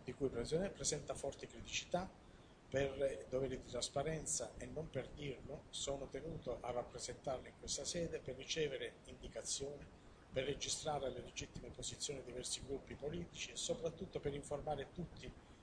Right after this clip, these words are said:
i nostri concittadini. Nel programma elettorale, nella parte riservata ai luoghi della concretezza operativa, sono evidenziati due impegni,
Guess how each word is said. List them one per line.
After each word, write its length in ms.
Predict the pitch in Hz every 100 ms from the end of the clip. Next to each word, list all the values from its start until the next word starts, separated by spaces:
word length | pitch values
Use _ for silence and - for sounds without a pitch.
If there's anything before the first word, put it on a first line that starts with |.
| -
i 60 | 131
nostri 300 | 139 131 127
concittadini. 680 | 120 120 - - 110 - - - - - - - - - - - - -
Nel 120 | 127
programma 400 | - 156 196 202
elettorale, 680 | 175 143 - 135 123 110 110
nella 240 | 127 131
parte 340 | 127 170 156 143
riservata 720 | 127 - 120 - 151 160 127
ai 120 | 123
luoghi 420 | 127 156 147 - 123
della 240 | 120 117
concretezza 680 | 117 120 - 123 151 - 113
operativa, 600 | 107 117 131 170 170 123 - - - -
sono 260 | - 175
evidenziati 760 | 170 160 151 151 - 160 151 139
due 180 | 156 170
impegni, 640 | 139 - 113 107 - -